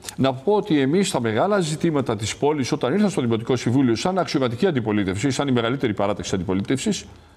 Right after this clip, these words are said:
βάζαμε πλάτη. Και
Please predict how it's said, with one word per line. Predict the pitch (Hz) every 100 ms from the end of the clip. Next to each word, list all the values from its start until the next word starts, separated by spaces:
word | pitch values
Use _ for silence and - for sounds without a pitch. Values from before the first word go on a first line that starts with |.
| _ _ _ _ _ _ _
βάζαμε | 180 208 208
πλάτη. | 190 202 175 - - - - _ _ _
Και | -